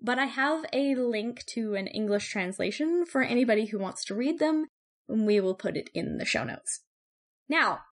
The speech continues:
what interests historians in particular about these letters is that it seems that Cornelius wrote in vulgar Latin, which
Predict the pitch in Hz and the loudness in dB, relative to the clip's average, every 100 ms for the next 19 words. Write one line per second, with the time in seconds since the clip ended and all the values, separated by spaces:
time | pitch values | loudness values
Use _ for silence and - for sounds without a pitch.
0 | _ _ _ 226 277 - 403 - 539 - | _ _ _ 0 0 0 -4 2 0 0
1 | - 311 - 262 233 220 196 202 196 - | -8 -6 0 2 4 4 2 0 -4 -8
2 | - 226 240 240 226 214 185 151 190 180 | -2 -2 0 -2 0 2 0 0 -2 0
3 | 175 185 214 180 180 165 151 156 87 76 | 2 2 -2 -2 -2 -2 -2 -2 -4 -6
4 | - - - _ _ _ _ 214 214 233 | -8 -10 -12 _ _ _ _ -2 2 0
5 | 226 _ _ 262 - 311 392 440 453 - | 0 _ _ -4 -2 0 0 0 -4 -2
6 | 294 285 269 269 285 277 - 196 196 202 | 0 2 4 4 4 2 -2 -4 0 0
7 | - 196 185 170 202 202 190 185 165 165 | 0 -4 -4 -2 0 2 2 0 0 -2
8 | - - 73 - _ _ _ _ _ 240 | -6 -8 -14 -16 _ _ _ _ _ 0
9 | 214 - - - | 2 0 -2 -4